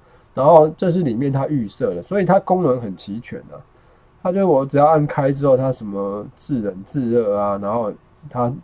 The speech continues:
一些功能全部都可以用。但是这个会有一个结果，就是你在，等一下我们要找的那个红外线的那个档案啊，是找不到它的这个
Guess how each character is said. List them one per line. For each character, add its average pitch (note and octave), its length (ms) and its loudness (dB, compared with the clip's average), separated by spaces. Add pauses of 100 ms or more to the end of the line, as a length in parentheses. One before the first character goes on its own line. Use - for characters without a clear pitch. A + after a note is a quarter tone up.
(100)
一 C3+ 80 -10
些 A#2+ 160 -6
功 A2+ 220 -8
能 F2 160 -10
全 G#2+ 180 -10
部 A#2 80 -6
都 A2+ 100 -8
可 - 160 -14
以 E2+ 140 -12
用。 E2+ 140 -12 (480)
但 A#3 160 10
是 A3 160 4
这 A3 100 8
个 D#3+ 360 8 (360)
会 G3+ 160 6
有 C3 160 8
一 C3 40 0
个 B2+ 140 4 (140)
结 A#2 280 -4
果， F#2+ 240 -6
就 B2+ 100 -10
是 C3 120 -10 (200)
你 G#2+ 260 -8
在， C3 420 2 (320)
等 A#2 140 0
一 A#2 80 -2
下 D3+ 160 4
我 G#2+ 80 2
们 G2+ 160 -6
要 C3 100 0
找 - 220 -6
的 F#2+ 160 -10
那 B2 60 -6
个 A#2+ 120 -6
红 F#2+ 220 -10
外 A#3+ 180 -4
线 A2+ 180 -10
的 F#2+ 80 -10
那 - 160 -12
个 - 80 -10 (100)
档 - 200 -12
案 A2+ 120 -12 (100)
啊， - 80 -18 (380)
是 A#3 120 -12
找 D3+ 240 4
不 A#2+ 100 -2
到 D#3 220 8
它 C#3 240 0
的 C3+ 140 2
这 B2+ 140 -6
个 G#2+ 200 -2